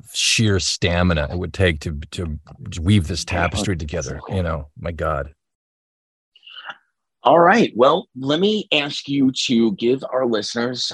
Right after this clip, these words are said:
Speaker 2: um, whatever socials you do have, if you wanna point them in any directions.
Speaker 1: Oh, yeah. Um, well, my Insta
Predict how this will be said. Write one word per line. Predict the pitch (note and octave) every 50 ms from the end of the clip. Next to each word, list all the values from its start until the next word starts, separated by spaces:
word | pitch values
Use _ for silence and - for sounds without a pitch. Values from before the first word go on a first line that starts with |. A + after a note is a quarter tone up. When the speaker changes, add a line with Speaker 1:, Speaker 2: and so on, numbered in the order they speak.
| -
Speaker 2:
um, | A2 A2+ G#2+ G#2 G#2 G#2 G2+
whatever | - - - G#2+ -
socials | A2+ - - G#2+ G#2 - - A2 G2+ -
you | - F#2+
do | - - A#2 B2
have, | B2 B2+ A2 A2 A#2+ B2+ A#2+ _ _
if | - G2+ - _
you | G2+ G2+
wanna | G2+ F#2+ F#2
point | _ - A2+ A2+ A2+ G2+
them | A#2 A2 A2 - _
in | G#2+ G#2 G#2
any | G2+ G#2+ G#2+ G2+ G#2 G#2 G2+
directions. | F#2+ F#2+ F#2+ F#2 F2 - - - A#2 B2 C#3 D3+ - - - - - _ _ _ _ _ _ _ _ -
Speaker 1:
Oh, | D3+ D#3+
yeah. | D3 D3+ E3 D#3 - - - _ _ _ _
Um, | - A#2 A2+ A2+ A2+ A2+ A2 A2 - _ _ - - - - - - - _ _ _ _ _
well, | C3 C3 C#3+
my | C#3 B2+ A2+ A2 -
Insta | B2+ C3 C3 - - - C3 C3 C#3+ D#3+ D3